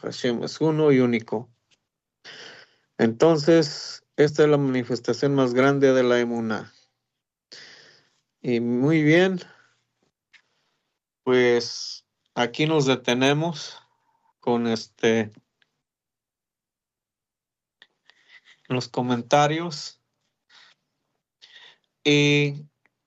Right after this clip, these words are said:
en la siguiente ocasión vamos a hablar de la plegaria para el Noájida, que es la plegaria, los milagros,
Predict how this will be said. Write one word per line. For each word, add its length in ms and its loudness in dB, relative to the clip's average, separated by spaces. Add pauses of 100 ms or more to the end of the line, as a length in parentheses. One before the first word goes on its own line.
(760)
en 140 -2
la 80 -2
siguiente 400 0
ocasión 600 0
vamos 360 -2
a 60 -6
hablar 500 2
de 100 -4
la 180 -2
plegaria 480 -4
para 240 -2
el 100 -4
Noájida, 840 0
que 120 -6
es 60 -2
la 180 -6
plegaria, 640 0
los 160 -4
milagros, 1120 -4